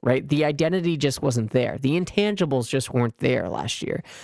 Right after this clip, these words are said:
It was sort of like we were sleepwalking. It was sort of like a purgatory season, right? You didn't really know how to evaluate it. It was just lost. It was gray. This year, though, there's a lot of colors in that rainbow, and there are a lot more that are s-,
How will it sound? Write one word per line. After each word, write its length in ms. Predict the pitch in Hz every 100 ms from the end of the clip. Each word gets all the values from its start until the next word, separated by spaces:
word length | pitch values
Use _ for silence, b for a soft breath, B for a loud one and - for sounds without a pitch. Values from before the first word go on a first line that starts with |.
| B
It 60 | -
was 120 | 139
sort 300 | - 147 156
of 380 | 165 160 135 151 -
like 340 | 139 127 135
we 100 | 123
were 100 | 113
sleepwalking. 720 | - - 135 - - - -
It 40 | -
was 140 | 139
sort 180 | - 143
of 100 | 147
like 160 | 143 135
a 60 |
purgatory 640 | - - 127 127 - 117 117
season, 580 | - 131 117 120 131 -
right? 280 | 123 120 -
You 180 | 127 117
didn't 260 | 151 151
really 300 | 135 139 135
know 260 | 127 127 120
how 100 | 117
to 140 | 123 123
evaluate 600 | 123 127 143 127 117 113
it. 120 | 123
It 60 | 120
was 100 | 127
just 320 | 143 120 - B B B
lost. 460 | 101 117 71 - -
It 40 |
was 140 | 117 113
gray. 400 | 117 101 - - B B -
This 400 | 107 180 - -
year, 220 | 127 107
though, 340 | 101 104 110 -
there's 220 | 131 131
a 60 | 135
lot 200 | 135 156
of 100 | 170
colors 380 | - 165 160 131
in 80 | 123
that 180 | 117 -
rainbow, 500 | 123 139 123 117 113
and 100 | 113
there 60 |
are 40 | 113
a 40 |
lot 240 | 123 -
more 260 | 131 123 127
that 160 | 117 113
are 160 | 110
s-, 180 | 110